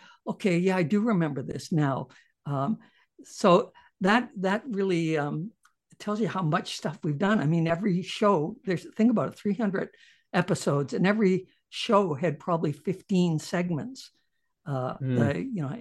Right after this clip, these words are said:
Speaker 1: Handyman Corner and the, the poems and the songs and the lobby scenes and the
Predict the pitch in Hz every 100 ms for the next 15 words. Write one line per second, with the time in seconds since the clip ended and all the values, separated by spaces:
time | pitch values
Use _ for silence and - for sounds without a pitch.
0 | - - 156 151 139 - 214 214 185 147
1 | 135 - - 185 - 190 185 202 196 -
2 | 135 - 196 175 190 202 - 135 135 135
3 | 147 175 190 - 196 185 180 185 - 135
4 | 139 139